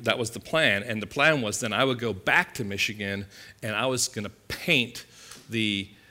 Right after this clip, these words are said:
living room and the hallway of the house, which is a good idea because you don't have rugrats running around putting their hands on all the wet paint, right? So I go home, they're here in California, and I'm thinking, "All right, I know I have two weeks to do this." And so I map things out.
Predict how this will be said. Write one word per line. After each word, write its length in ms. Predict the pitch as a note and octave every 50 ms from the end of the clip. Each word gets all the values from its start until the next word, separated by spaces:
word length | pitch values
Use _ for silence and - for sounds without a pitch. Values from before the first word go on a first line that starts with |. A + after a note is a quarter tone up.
| - -
living 340 | - G#2+ C#3 G3 F3 F3 D3
room 360 | C3+ C3 B2 A#2+ A#2 A#2 A#2 A2+ -
and 240 | A#2+ A2 A2 A2 G#2
the 60 | G2+
hallway 580 | G2 A2 C#3 C#3 C#3+ C#3+ C3+ B2+ A2+ G#2 G#2 G2+
of 220 | G2+ G2+ G2 G2
the 80 | G#2+ G#2+
house, 460 | - E3+ F#3+ F3 - - - - -
which 140 | C3 - -
is 100 | A#2+ A#2
a 40 | A#2
good 220 | A#2+ F#3 G3 F#3
idea 420 | D3 G#2+ G2+ F#2 G2+ G2 G2 A#2 B2+
because 720 | B2+ B2+ - - D3 B2+ B2 A#2+ A2+ - - - - - - - -
you 120 | - C3+ B2+
don't 160 | C#3+ A#2+ A#2+
have 160 | B2 A2+ A2
rugrats 640 | G#2+ G#2+ B2+ C#3 C#3+ B2 A2 G#2+ G#2+ G2+ G#2 - A2+
running 200 | G#2 G#2 A2+ A2+
around 380 | A#2 A2 G#2 G2 G2 G#2 A2 -
putting 200 | - A2 G#2 G2+
their 100 | G#2 G2
hands 340 | A2+ B2+ B2+ B2+ A#2+ G#2+ A#2
on 80 | G#2
all 200 | G2+ G2+ G2 G2
the 60 | G#2
wet 200 | G2 G#2 G#2 -
paint, 320 | - E3+ G3+ F3+ B2 - - - -
right? 260 | E2+ G2 C3+ F3 - - - - - - - - - -
So 220 | - - E3 C3+ -
I 140 | D#3+ G#3
go 240 | G#3 G3+ A3 G#3 F#3+
home, 500 | E3+ F3 E3 E3 E3+ E3+ E3+ F3 F3+ E3 - - - _ _ _ -
they're 260 | A2 C3 E3+ F#3+ F3+
here 200 | F3+ F3+ F3 E3
in 60 | D3+
California, 680 | - - D#3+ D3 D3+ C#3 - - D#3 D3 C#3+ C#3+ C3+ C3
and 40 | B2+
I'm 80 | B2+
thinking, 420 | A#2+ - F3 F3+ F3 C#3+ C#3 C3 B2
"All 80 | C3+
right, 240 | C#3+ C#3 B2 A2 - -
I 140 | A2+ A#2+
know 240 | B2 C3+ D3 D3 B2+
I 60 | A#2+
have 200 | A#2+ A2+ G2+ -
two 180 | - - C3+ B2+
weeks 200 | B2 A#2+ - -
to 100 | - A2
do 200 | G#2 B2+ C3+ C3
this." 200 | G#2 F2 - -
And 80 | G#2 -
so 140 | - G#2
I 80 | G2+ G2
map 420 | G2 G2+ G#2 A#2 B2+ B2 - -
things 360 | - - B2 A2 G#2+ G#2 A2 -
out. 400 | - C3+ C3 C3 B2 A#2+ G#2+ -